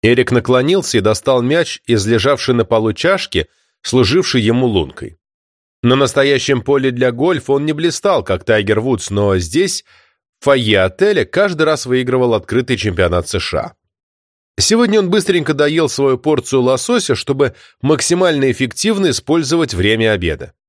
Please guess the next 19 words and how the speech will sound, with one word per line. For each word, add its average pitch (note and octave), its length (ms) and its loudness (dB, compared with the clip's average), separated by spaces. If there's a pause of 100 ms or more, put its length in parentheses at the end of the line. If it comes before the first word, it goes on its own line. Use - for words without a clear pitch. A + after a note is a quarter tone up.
(480)
Тем C3 220 2
более B2+ 240 2
это A#2+ 140 -2
был B2 180 2
не C3+ 140 0
тот G#2 200 -2
случай, D3+ 400 -2
когда G2+ 300 0
хочется - 480 -4
есть A2 260 0
помедленнее, A2 680 0
чтобы A2+ 400 0 (260)
насладиться A2 640 0
вкусом. - 540 -6 (960)
Эрик D3 460 2
взглянул A#2+ 600 2
на C3+ 100 2
настенные G2+ 580 0
часы. - 460 -8